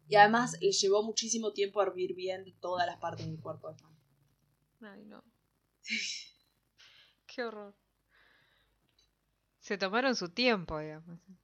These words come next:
Speaker 1: Sí, sí, lo hicieron como si estuvieran en una cocina.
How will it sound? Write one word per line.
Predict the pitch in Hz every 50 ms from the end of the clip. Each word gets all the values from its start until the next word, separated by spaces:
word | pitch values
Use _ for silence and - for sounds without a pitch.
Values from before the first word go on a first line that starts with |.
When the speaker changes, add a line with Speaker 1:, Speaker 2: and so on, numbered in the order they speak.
| _ _ _ _ _ _ _ _ _ _ _ _ _ _ _ _ _ _ _ _ _ _ _ _ _ _ _ _ _ _ _ _ _ _ _ _ _ _ _ _ _ _
Speaker 1:
Sí, | - - 262 247
sí, | - 262 233
lo | 202 190
hicieron | 185 190 - 214 220 226 240 233 226 220 - - - - _ _ _ _ _ _ _ _ _ _ _ _ _ _ _ _ _ _
como | 175 170 165
si | 170 165
estuvieran | - 175 160 165 175 180 185 180 165 151 - - - - - _ _ - -
en | - 165
una | 175 175 165
cocina. | _ - - - 185 165 156 151